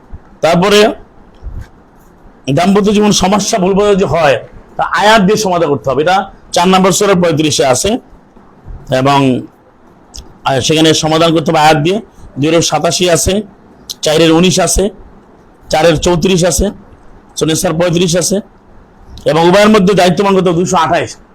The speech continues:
তো আল্লাহ একটা কথা বলেছেন যে এরা মুসলিম ফ্যামিলি, কিন্তু "অলি রিজালি আলাইহিন্না দারাজা", পুরুষদের জন্য রয়েছে এক ধাপ মর্যাদা বেশি। কারণ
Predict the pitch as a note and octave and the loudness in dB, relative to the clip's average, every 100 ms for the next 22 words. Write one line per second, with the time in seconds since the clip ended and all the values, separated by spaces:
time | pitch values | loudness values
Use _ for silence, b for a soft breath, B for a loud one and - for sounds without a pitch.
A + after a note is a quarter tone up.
0 | - - - E3 E3+ F#3 F#3+ G3 G#3 G#3 | -20 -20 -6 -2 0 0 0 -2 0 0
1 | G3+ G#3 G3 G3 G3 G3 - - - _ | 0 0 0 0 0 -4 -14 -20 -20 _
2 | - F#3 G3+ A3 C4 A3 G#3+ G3 C#3+ G2 | -4 0 2 0 2 4 4 4 0 -2
3 | F#2 - - _ - - _ D3+ G3 G3 | -6 -8 -20 _ -20 -20 _ -2 0 0
4 | G3+ A3+ A#3+ A3 G#3+ G#3+ G3+ F#3+ G3 F3+ | 2 2 4 4 4 2 2 0 2 2
5 | - F3 A#3 C4+ C#4 A3+ A#3 A3+ G#3 F#3+ | 2 0 0 0 0 0 0 2 2 2
6 | F#3+ F3+ F3+ E3 E3 D#3 E3 D#3 C#3 - | 0 0 -2 -2 -4 -4 -2 -2 -4 -8
7 | G2 - _ _ _ _ _ E3 A3 B3 | -16 -20 _ _ _ _ _ -2 0 -2